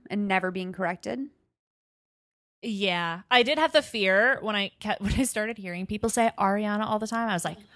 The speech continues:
Speaker 2: "Oh, fuck."
Speaker 1: Maybe
Speaker 2: I
Speaker 1: I've been saying it
Speaker 2: Oh, my
Speaker 1: wrong.
Speaker 2: God.
Speaker 1: <laughs>
Speaker 2: I was the one who started. I was like the Meredith effect. The
Speaker 1: Yeah.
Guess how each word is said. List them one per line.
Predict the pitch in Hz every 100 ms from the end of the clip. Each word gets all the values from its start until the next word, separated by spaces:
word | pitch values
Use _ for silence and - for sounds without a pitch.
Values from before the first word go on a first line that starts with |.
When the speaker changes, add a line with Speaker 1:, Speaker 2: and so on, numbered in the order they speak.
| - 202
Speaker 2:
"Oh, | 214 147 -
fuck." | 185 196 220 214
Speaker 1:
Maybe | 226 233 240
Speaker 2:
I |
Speaker 1:
I've | 233
been | 262
saying | - 330 320
it | 311
Speaker 2:
Oh, | 285 359
my | 349
Speaker 1:
wrong. | 392 427 427 427 480 - 427 440 440 427 214 330 320
Speaker 2:
God. | 294 302 262
Speaker 1:
<laughs> |
Speaker 2:
I | 262 294
was | 320
the | 277
one | 262 254
who | 240
started. | 247 220 185
I | 202 202
was | 208
like | 202 185
the | 180
Meredith | 175 208 233 208
effect. | - 160 - - -
The | 185
Speaker 1:
Yeah. | 185